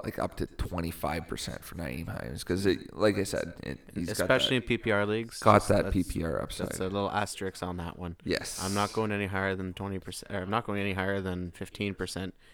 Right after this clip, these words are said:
Speaker 2: in, in standard leagues.
Speaker 1: <laughs>
Speaker 2: Um, Jo-, Joshua Kelly, probably get away with a, uh, two percent.
Speaker 1: Oh,
Speaker 2: Two percent.
Speaker 1: he'll go up.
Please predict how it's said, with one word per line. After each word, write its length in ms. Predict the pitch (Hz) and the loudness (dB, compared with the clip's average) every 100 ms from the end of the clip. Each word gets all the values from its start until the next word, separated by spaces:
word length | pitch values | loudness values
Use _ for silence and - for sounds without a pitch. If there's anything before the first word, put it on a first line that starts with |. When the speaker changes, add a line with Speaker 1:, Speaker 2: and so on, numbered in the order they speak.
| - - | -14 -6
Speaker 2:
in, 360 | 95 90 87 - | -4 -4 -6 -6
in 140 | 98 | -4
standard 400 | - 87 82 64 | -4 -4 -6 -8
leagues. 320 | - - 175 - | -6 -4 -4 -6
Speaker 1:
<laughs> 40 | - - - - - - - - | -20 -20 -20 -20 -20 -20 -14 -6
Speaker 2:
Um, 500 | 92 90 90 87 87 - - - - | -4 -2 -4 -8 -10 -14 -20 -20 -10
Jo-, 160 | 95 - | -8 -4
Joshua 320 | 104 95 98 | -4 -4 -4
Kelly, 520 | - 123 120 120 117 - 123 - - | 0 2 2 0 -2 -8 -18 -18 -6
probably 280 | 120 107 101 | -4 -2 -2
get 100 | 98 | -2
away 260 | 92 92 95 | -2 -2 -4
with 220 | 92 - | -6 -8
a, 340 | 95 95 95 | -6 -6 -6
uh, 360 | 90 90 90 90 - _ - - _ - - - - - - - - | -6 -6 -8 -10 -14 _ -20 -20 _ -20 -20 -20 -20 -16 -16 -16 -10
two 280 | - - 107 - | -6 -4 -4 -6
percent. 520 | 104 - 95 98 - _ - _ _ | -6 -4 -4 -4 -12 _ -20 _ _
Speaker 1:
Oh, 120 | 95 92 | -6 -2
Speaker 2:
Two 100 | 80 | 0
percent. 240 | 85 104 | 0 4
Speaker 1:
he'll 120 | 110 107 | 6 8
go 400 | 107 92 95 87 | 8 6 6 2
up. 180 | - | -6